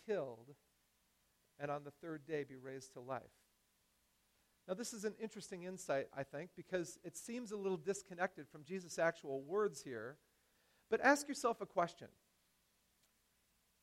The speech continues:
How did Jesus know in advance what was gonna happen to him? Have you ever wondered about that? How was he able to predict with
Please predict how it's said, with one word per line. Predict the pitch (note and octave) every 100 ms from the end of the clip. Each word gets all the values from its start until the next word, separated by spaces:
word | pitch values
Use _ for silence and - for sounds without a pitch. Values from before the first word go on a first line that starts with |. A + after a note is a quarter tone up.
| -
How | - D4+
did | D4+ G#3
Jesus | F3 B3 G#3+ -
know | G#3 G3+ F#3 D3+ D#3+
in | F3
advance | D#3 C3 F3+ C3 -
what | D3+
was | D#3+
gonna | D#3 D3+
happen | C#3+ E3+ C3+ -
to | G#2
him? | E2+ _ _ _ _ _ _ _ _ _ _ _ _ _ _ _ _ _ _ _ _ _ _ _ _ _ _ -
Have | D#3+
you |
ever | F#3+ E3
wondered | E3+ G#3+
about | A3 G#3+ G#3
that? | A3 A#3 _ _ _ _ _ _ _ _ _ _ _ _ _ _ _ _ _ _ _
How | A3 C4
was | B3+
he | A#3 - G#3
able | F#3 C#3 D#3+ - _ _ _ _ _
to | F#3+
predict | F#3 F#3 C#3+ D#3+ A#3+ D3 - -
with | D#3